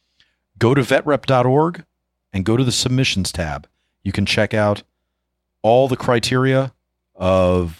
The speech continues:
who you need to be to submit to us and what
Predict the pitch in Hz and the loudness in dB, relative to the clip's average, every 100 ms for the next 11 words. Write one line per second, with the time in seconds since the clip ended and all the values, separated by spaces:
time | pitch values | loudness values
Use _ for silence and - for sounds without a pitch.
0 | - - 135 95 151 170 117 87 90 90 | -12 -6 -6 -2 0 0 -2 -2 -2 -4
1 | 87 _ _ _ _ - 101 - 101 101 | -8 _ _ _ _ -4 -2 -2 -2 -2
2 | - 87 87 - - _ _ _ _ - | -2 -4 -4 -6 -10 _ _ _ _ -6
3 | 104 104 101 - _ - 92 98 107 | -2 0 -2 -4 _ -16 -6 -2 -2